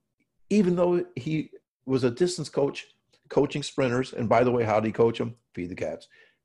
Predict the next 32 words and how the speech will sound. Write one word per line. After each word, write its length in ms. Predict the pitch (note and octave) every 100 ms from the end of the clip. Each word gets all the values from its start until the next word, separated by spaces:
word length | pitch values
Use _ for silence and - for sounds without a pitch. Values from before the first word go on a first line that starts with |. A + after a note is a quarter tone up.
| -
And, 280 | A#2 A#2 A#2 _ _ _ _ _
and 180 | A#2 A2+
so 200 | - A#2
he 340 | A2+ F3 F#3+ D#3
just 300 | D#3 D3 -
got 280 | G#2+ -
the 160 | A2+ F#2 _
distance 440 | - B3 - B2+ -
job 520 | A2+ E2+ E2+ F2 B2+ _ _ _ _ B2
at 320 | B2+ A2 - C#3
H 260 | C#3+ C#3 -
F. 340 | C3 G#2+ - _ _
So, 440 | - A#2 A#2 - _ _ _ _ _ _
so 260 | - B2
now 260 | A#2+ F3+ G3
all 200 | C#3 C#3
of 60 |
a 60 | B2
sudden 320 | - C#3 B2
they're 100 | B2+
gonna 240 | C3 C3 B2+
have 200 | B2 A#2+
all 200 | A#2 A#2+
these 220 | A#2 A#2+
great 180 | A#2+ A#2
cross 240 | G2+ -
country 320 | C#3 C#3 C#3+
teams 400 | C3 C#3+ C#3+ C3+
and 100 | D3+
all 160 | C#3+ C#3+
that. 260 | C#3+ D3 - _ _ _ _ _
And, 480 | A2 A2+ A2 G#2+